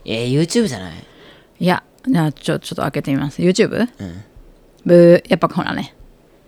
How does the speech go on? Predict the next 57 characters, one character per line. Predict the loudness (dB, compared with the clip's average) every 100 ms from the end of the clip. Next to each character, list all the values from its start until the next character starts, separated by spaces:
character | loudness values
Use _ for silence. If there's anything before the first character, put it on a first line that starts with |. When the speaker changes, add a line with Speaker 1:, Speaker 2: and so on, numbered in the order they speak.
| _ -8
Speaker 2:
コ | -4
ン | 0
ビ |
ニ。 | -2 -4 _ _ _
Speaker 1:
コ | -8 -6
ン | -6
ビ | -6
ニ | -6
な | -8
ん | -10
だ。 | -14 -18 -12
Speaker 2:
リ | -12
ス | -6
ナ | -4 -2 -2 -4 -8
ー。 | -16 _ _ _ _ _ -20 _ _ _
八 | -10 -10 -8
回 | -8 -8
参 | 0 0
加 | 0 -2
し | -2
ま | -2
し | -2
た。 | -2 0
あ、 | -2 -2
投 | 0 2 2
票 | 2 2
の | 2
や | -4
つ | -6
か | -8
な。 | -8 -14 -8
投 | -6 -4
票 | -4
に | -4
ね。 | -6 -10 _
Speaker 1:
あ | -10 -6 -4 -4
ー、 |
な | -6
る | -8
ほ | -8
ど | -8
ね。 | -6
Speaker 2:
な | -6 -4
る |
ほ | -4
ど | -2
ね。 | -4 -6 _
Speaker 1:
そ |
り | 0
ゃ、 | 0 0
そ | -4 -4
り |
ゃ | -4
そ | -2 -2
う | -2
だ | -4
わ。 | -10